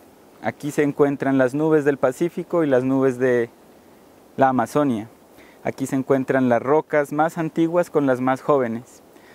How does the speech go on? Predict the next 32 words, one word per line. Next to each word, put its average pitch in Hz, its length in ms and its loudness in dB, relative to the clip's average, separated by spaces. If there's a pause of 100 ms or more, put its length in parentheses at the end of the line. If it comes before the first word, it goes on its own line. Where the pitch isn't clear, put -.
(120)
Aquí - 200 -8
se 139 80 -6
encuentran 131 480 0
los 127 140 2
volcanes, 139 640 0
las 123 160 2
lagunas. 139 600 -2 (760)
Todo 160 260 6
eso 170 200 0
hace 160 220 0
que 160 100 -4
esta 156 180 0
zona 170 360 0 (100)
sea 151 240 0
muy 175 220 2
rica. 175 400 0 (160)
Se - 120 -2
habla 147 200 4
de 151 120 4
la 147 140 4
biodiversidad. 139 840 2 (440)
En 127 100 -2
cada 170 320 4
hectárea 180 420 2
de 175 100 6
bosque 185 440 0 (640)
puede 156 160 6
haber 160 320 4 (640)
más 160 340 2
especies 180 580 0
de 165 40 4
orquídeas 180 640 -2